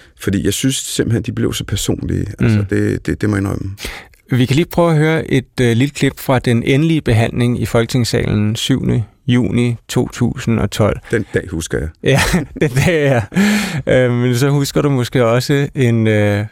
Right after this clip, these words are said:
Speaker 2: tirade fra Dansk Folkepartis Alex Ahrendtsen, der,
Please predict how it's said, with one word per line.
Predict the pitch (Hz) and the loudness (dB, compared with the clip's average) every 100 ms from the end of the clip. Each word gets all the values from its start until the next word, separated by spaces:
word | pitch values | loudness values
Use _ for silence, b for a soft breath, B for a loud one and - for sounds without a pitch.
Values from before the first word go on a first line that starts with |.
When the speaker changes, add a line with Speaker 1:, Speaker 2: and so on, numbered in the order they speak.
| _ | _
Speaker 2:
tirade | - 143 107 101 117 | -2 0 2 2 0
fra | 135 - | 0 -2
Dansk | 123 120 - | -2 -2 -2
Folkepartis | 131 123 139 - 139 - - - b b b _ | -2 0 -2 -2 -2 -2 -8 -12 b b b _
Alex | 123 120 120 - - | 2 2 0 -4 -2
Ahrendtsen, | 170 120 - 123 107 117 | 0 -2 0 0 0 0
der, | 117 | 0